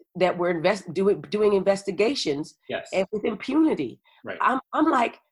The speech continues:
Speaker 1: whatever we thought we built this country on, we didn't.
Speaker 2: <laughs> We
Speaker 1: And
Speaker 2: didn't.
Speaker 1: next time we get it together,
Speaker 2: Yeah.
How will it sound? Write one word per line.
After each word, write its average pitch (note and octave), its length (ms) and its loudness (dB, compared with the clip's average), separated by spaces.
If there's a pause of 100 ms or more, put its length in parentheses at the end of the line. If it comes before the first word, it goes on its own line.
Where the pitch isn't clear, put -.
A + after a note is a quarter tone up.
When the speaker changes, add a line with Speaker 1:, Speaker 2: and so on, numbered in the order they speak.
(140)
Speaker 1:
whatever D#4+ 420 2
we D#4 160 0
thought D#4+ 340 2
we C#4 140 -4
built C#4+ 280 -2
this C#4+ 160 -2
country C#4 360 -2
on, C#4 280 2 (640)
we G3+ 180 -4
didn't. F#3+ 420 2 (100)
Speaker 2:
<laughs> - 120 -12
We F#3 200 -2
Speaker 1:
And F3+ 140 4
Speaker 2:
didn't. - 180 -10
Speaker 1:
next - 300 -2
time B3 260 2
we B3 120 -4
get B3 120 -4
it B3+ 100 -4
together, C4 480 0
Speaker 2:
Yeah. - 140 -14